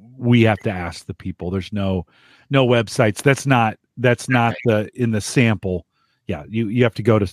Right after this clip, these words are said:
Speaker 1: to, to a real person to get those.
Speaker 2: Okay.
Speaker 1: Yeah.
Speaker 2: The, the reason I asked that is, so I have a company that reached out to me about a month ago that is a research company for the tech industry.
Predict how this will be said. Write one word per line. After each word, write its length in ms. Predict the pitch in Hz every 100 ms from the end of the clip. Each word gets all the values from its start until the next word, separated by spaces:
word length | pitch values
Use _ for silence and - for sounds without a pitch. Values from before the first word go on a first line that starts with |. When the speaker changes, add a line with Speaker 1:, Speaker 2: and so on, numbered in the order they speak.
| -
Speaker 1:
to, 260 | 131 117 98
to 180 | - 110
a 40 |
real 200 | 95 87
person 420 | - 87 - 80
to 100 | 78
get 160 | 85 -
those. 180 | - 160
Speaker 2:
Okay. 260 | 120 92 87 _ _ -
Speaker 1:
Yeah. 80 | 78
Speaker 2:
The, 140 | 143
the 80 | 123
reason 220 | 135 139
I 80 | 123
asked 260 | 113 113 -
that 140 | 95
is, 180 | 95 -
so 160 | - 98
I 120 | 120
have 160 | 131
a 40 | 113
company 380 | 120 110 107 101
that 180 | 95
reached 300 | 95 107 -
out 160 | 104 95
to 60 | 101
me 100 | 98
about 180 | 98
a 60 | 95
month 260 | 92 95 104
ago 340 | - 143 - _ _ _ _ _ _ _ - 127
that 240 | 101 101
is 220 | 120 113
a 80 | 98
research 480 | 98 143 - 113 -
company 360 | 107 90 95
for 240 | 92 101 110
the 100 | 117
tech 280 | - 117 113
industry. 560 | 117 107 - 160 -